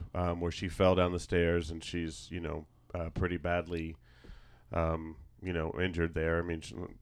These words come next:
bleeding from the head pretty good. But then, you know, at the end, so she sees the ghost coming after her, and she's trying, she's up the stairs and trying to get out, and the door's locked or whatever. She can't get out.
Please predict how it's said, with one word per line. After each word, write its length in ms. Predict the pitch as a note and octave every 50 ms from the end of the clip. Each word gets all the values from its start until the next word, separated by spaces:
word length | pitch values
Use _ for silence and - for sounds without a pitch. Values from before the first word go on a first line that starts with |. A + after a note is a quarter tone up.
| - - F2
bleeding 280 | F#2+ F#2+ F2+ E2+ E2+ E2
from 180 | - G2 F#2
the 80 | E2+ E2+
head 260 | G2 G#2+ G#2 F#2+ E2+
pretty 180 | G2 G#2 G#2 G2
good. 320 | F#2+ G#2 G2+ G2+ G2 - - - - - - - - - -
But 180 | G#2 A#2+ A#2
then, 320 | A#2 F#3 F3+ E3+ E3 C#3 - -
you 100 | C#3 B2
know, 140 | A#2+ A#2 A2+
at 80 | G#2+
the 120 | B2 A#2+ B2
end, 200 | B2 B2+ A#2+ -
so 160 | - B2 A2
she 260 | - - A2+ G#2 G#2
sees 560 | F#2 - - - - B2 A2+ A2+ A2 G#2+ F#2+
the 120 | F2 G#2 G2+
ghost 340 | F#2 G#2 G2 F#2+ F2+ - -
coming 260 | A2 G2+ G2 F#2 F#2+
after 280 | F#2+ F#2 F#2+ - F#2+
her, 200 | F#2 F#2 F2+ F#2
and 100 | F#2 F2
she's 160 | - F#2+ E2+ -
trying, 360 | - F#2+ F#2 F#2 F2+ - -
she's 200 | E2 F#2 F2 F2+
up 140 | F#2+ - -
the 80 | F#2
stairs 380 | E2 - - F2+ F2+ F2+ E2+ D#2+
and 100 | E2+ E2
trying 240 | - F2+ F2+ F2+ F2+
to 60 | F2
get 160 | F2 F2+ E2+
out, 180 | E2+ F2 F2 -
and 80 | E2+
the 60 | F2
door's 520 | E2+ F2+ F2 F2 F2+ F2 F2 E2+ - - - -
locked 460 | F2 F2 F2 E2+ E2+ F2 E2+ - -
or 20 | E2+
whatever. 300 | E2+ F2 F2 F2 E2+ E2+
She 160 | - - D#2
can't 260 | - F#2 F2 E2+ D#2+
get 140 | - F2 E2+
out. 260 | E2+ E2 E2+ F2